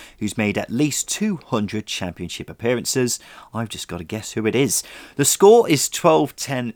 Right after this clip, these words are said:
to myself. Now, Justin, by my calculations,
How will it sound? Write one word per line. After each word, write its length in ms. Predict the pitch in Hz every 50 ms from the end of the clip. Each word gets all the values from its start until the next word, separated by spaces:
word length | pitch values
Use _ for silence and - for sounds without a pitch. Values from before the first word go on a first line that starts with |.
| -
to 120 | - - 113
myself. 800 | 110 107 107 92 - - - - 139 123 95 82 82 - - 120
Now, 160 | 120 120 123
Justin, 320 | - - 131 - - 123
by 240 | 110 - 135 139 135
my 320 | 131 131 147 180 220 240
calculations, 1120 | 226 - - 160 131 120 - 131 120 120 117 117 107 - - - 62 58 62 - - -